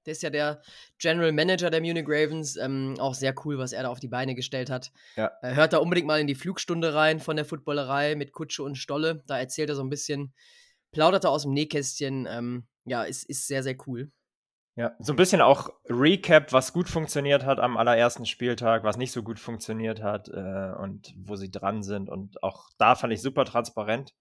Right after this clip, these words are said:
Speaker 1: Ja.
Speaker 2: Echt cool. Also beim Einlass hat's, äh, ein bisschen länger gedauert am Anfang,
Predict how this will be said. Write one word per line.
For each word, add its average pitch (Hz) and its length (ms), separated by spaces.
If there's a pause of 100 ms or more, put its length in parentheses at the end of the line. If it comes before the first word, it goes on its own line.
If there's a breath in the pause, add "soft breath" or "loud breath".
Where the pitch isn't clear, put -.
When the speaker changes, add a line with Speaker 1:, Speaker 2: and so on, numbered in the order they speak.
(420 soft breath)
Speaker 1:
Ja. 143 120
Speaker 2:
Echt - 300
cool. 135 180
Also 110 180
beim 104 180
Einlass 123 460
hat's, - 320
äh, 107 280
ein 110 100
bisschen 113 200
länger 117 260
gedauert 110 360
am 107 160
Anfang, 110 540